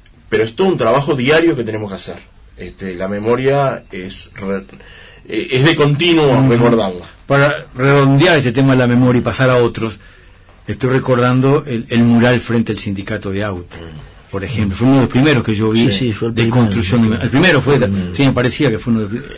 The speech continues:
Speaker 2: el primero. Recordalo, eso, porque no todos tienen por qué haberlo visto,
Speaker 3: Bueno,
Speaker 2: y hoy que
Speaker 3: eh,
Speaker 2: estamos saliendo para todo el mundo,
Speaker 3: bueno,
Speaker 2: eh,
Speaker 3: el, el mural fue una iniciativa de propaganda en el marco de la recolección de firmas por el voto rosado.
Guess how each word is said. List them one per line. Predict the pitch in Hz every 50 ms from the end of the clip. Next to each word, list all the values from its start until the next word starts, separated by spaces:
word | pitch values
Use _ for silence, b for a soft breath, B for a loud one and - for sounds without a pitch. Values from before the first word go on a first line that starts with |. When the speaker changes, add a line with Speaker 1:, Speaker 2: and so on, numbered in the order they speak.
| - 170
Speaker 2:
el | 180 175
primero. | 165 156 147 139 123 113 101 101 98 B B B B B B
Recordalo, | 131 139 143 - 156 151 151 143 131 117 117 117
eso, | 110 127 117
porque | 127 131
no | 135 139
todos | 151 - 143
tienen | 139 139 131
por | 120 123
qué | 123
haberlo | 127 127 127 123
visto, | 135 147 143 139 175 165 -
Speaker 3:
Bueno, | 190 214 208 170 143 139
Speaker 2:
y |
hoy | 147 151
que | -
Speaker 3:
eh, |
Speaker 2:
estamos | 147 143 143 147 139
saliendo | 127 135 139 135 131
para | 131 127 117
todo | - 135 127
el | 127
mundo, | 131 139 143 139 139 139 143 139 139 B B B B
Speaker 3:
bueno, | 180 160 180 175 156 147 147
Speaker 2:
eh, | 147 147
Speaker 3:
el, | 147 143 139
el | 127 127 107 - 143 147 151 147 147
mural | 160 160 160 160 170 170 175 170 175 175 185 180 170 151 131 117 107 98 95 92 87 92
fue | - 143
una | 135 135 131
iniciativa | 131 135 117 - 123 110 117 127 123 123 127 131 147 156 151 - - - - - - -
de | - 123 120 101
propaganda | 101 110 104 101 110 110 113 117 120 127 135
en | 127 120
el | 110 110 110
marco | 113 117 117 117 113 113 - 143 147 143 123 110 101 98 - - - - - -
de | - 107 104
la | 101 104 101
recolección | 101 98 95 101 95 90 - - 113 110
de | 101
firmas | 98 - 110 104 110 113
por | - - 101
el | 87
voto | 87 90 85 92
rosado. | - 76 - - - - - -